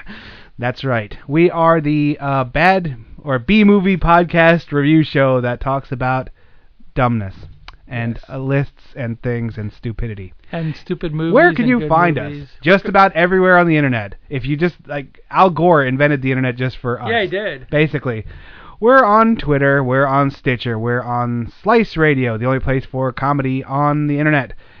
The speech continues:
Speaker 1: You're on, we're on iTunes, which is, I heard, uh, catching on with the youngsters.
Speaker 2: Yes, it is.
Speaker 1: Uh,
Speaker 2: Those,
Speaker 1: you
Speaker 2: those
Speaker 1: can
Speaker 2: youngsters.
Speaker 1: find us at slow robot a go go dot wordpress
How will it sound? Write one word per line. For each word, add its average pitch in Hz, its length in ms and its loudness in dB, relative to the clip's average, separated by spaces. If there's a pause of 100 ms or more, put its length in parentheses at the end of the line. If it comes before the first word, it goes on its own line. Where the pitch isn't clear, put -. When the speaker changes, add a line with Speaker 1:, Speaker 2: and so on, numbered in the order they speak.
Speaker 1:
You're 143 360 -2
on, 139 520 -2
we're 147 200 -4
on 139 240 -6
iTunes, 147 680 0 (140)
which 131 160 -6
is, 139 100 -4
I 135 100 0
heard, 151 260 2
uh, 123 280 -4
catching 147 320 0
on 131 140 0
with 123 140 -4
the 127 80 -4
youngsters. 127 600 -4
Speaker 2:
Yes, 196 380 2
it 151 120 -4
is. 170 40 -2
Speaker 1:
Uh, 160 260 6
Speaker 2:
Those, 151 80 0
Speaker 1:
you 247 100 4
Speaker 2:
those - 80 0
Speaker 1:
can 262 100 4
Speaker 2:
youngsters. 185 180 -2
Speaker 1:
find 214 180 4
us 214 160 2 (100)
at 156 380 -4 (240)
slow 170 220 0
robot 185 380 4
a 160 60 -2
go 151 180 0
go 120 260 -4 (360)
dot 160 260 4
wordpress 151 500 0